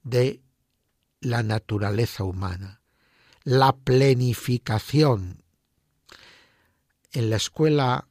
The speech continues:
franciscana de Escoto hay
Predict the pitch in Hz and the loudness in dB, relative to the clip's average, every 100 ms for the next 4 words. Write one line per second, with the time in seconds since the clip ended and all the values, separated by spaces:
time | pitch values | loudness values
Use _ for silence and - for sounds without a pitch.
0 | _ - - 117 98 - 101 - - 143 | _ -12 -4 -4 -4 -6 -6 -4 0 0
1 | 131 107 107 98 87 - - 123 120 101 | 2 -2 -6 -6 -8 -8 -2 -2 -2 -8
2 | 101 131 _ _ _ _ _ _ _ _ | -10 -14 _ _ _ _ _ _ _ _
3 | _ _ _ _ _ _ _ _ _ _ | _ _ _ _ _ _ _ _ _ _
4 | - 151 185 160 | -2 0 0 -2